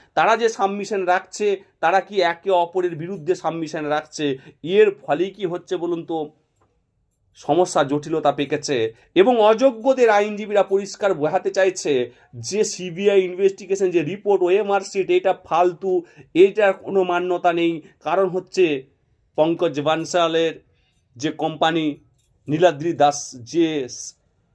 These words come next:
প্রধান ডিরেক্টর ছিলেন, তিনি তো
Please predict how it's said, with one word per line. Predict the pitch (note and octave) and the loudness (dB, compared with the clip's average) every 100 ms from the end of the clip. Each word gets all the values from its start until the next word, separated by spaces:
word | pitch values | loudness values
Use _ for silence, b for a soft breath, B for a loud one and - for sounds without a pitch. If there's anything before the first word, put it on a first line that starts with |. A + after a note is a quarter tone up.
| _ _ _ | _ _ _
প্রধান | E3 F#3 A3 C#3 G2+ _ _ _ _ | 4 6 6 4 -6 _ _ _ _
ডিরেক্টর | C#3+ F3+ G3+ G3 E3+ E3+ | -12 0 0 0 -4 -4
ছিলেন, | - D#3+ C3+ B2 - _ _ | -4 -2 0 -4 -14 _ _
তিনি | F3+ F3+ G3 | -10 -6 -2
তো | F#3 C#3+ G#2 | 0 0 -2